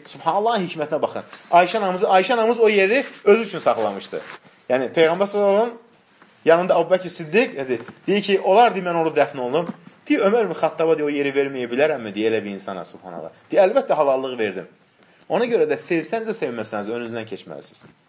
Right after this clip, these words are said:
Peyğəmbər sallallahu əleyhi və səlləm, Əbu Bəkir, yanında kimdir? Ömər ibn Xattab. Əgər pis insan olsaydı, Allah Taala Rasulullahın yanında yatmağı qismət eləyərdi. Allah Rasulunu qoruyub dünyada da.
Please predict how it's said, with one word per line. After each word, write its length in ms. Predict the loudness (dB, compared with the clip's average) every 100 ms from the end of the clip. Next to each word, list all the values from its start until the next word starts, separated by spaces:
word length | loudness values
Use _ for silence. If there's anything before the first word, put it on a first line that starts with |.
| _ _ _
Peyğəmbər 320 | 2 2 2 2
sallallahu 200 | 2 2
əleyhi 80 | 2
və 60 |
səlləm, 200 | 4 2 0 -8 2 4
Əbu 120 | 4
Bəkir, 340 | 0 0 0 2
yanında 280 | 2 2 -2
kimdir? 260 | -2 -2 0
Ömər 180 | 0
ibn 100 | -2
Xattab. 340 | -6 -6 -6 -8 -6 6
Əgər 240 | 8 8
pis 140 | 0 -4
insan 200 | 2 4
olsaydı, 460 | 4 6 4 4 -2 -2
Allah 340 | 4 6 6 6
Taala 200 | 4 6
Rasulullahın 520 | 6 6 2 4 6
yanında 260 | 4 4 6
yatmağı 420 | 4 4 0 0
qismət 320 | -4 -4 0
eləyərdi. 460 | 2 2 2 0 -2 -6 _ _ _ -2
Allah 260 | 6 8 8
Rasulunu 320 | 6 2 2
qoruyub 380 | 6 6 6 0
dünyada 400 | 2 4 6 6
da. 140 | 6